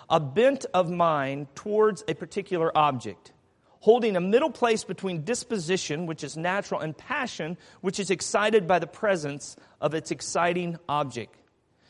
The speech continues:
James had a change of affections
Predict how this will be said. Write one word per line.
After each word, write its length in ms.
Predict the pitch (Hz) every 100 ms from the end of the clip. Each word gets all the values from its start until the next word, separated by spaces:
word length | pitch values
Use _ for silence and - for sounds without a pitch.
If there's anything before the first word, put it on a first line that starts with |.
| _ _ -
James 600 | 131 233 254 233 190 165
had 180 | 180 185
a 80 | 175
change 560 | - 190 185 185 185 180
of 140 | 156 151
affections 840 | - 160 151 - 123 110 -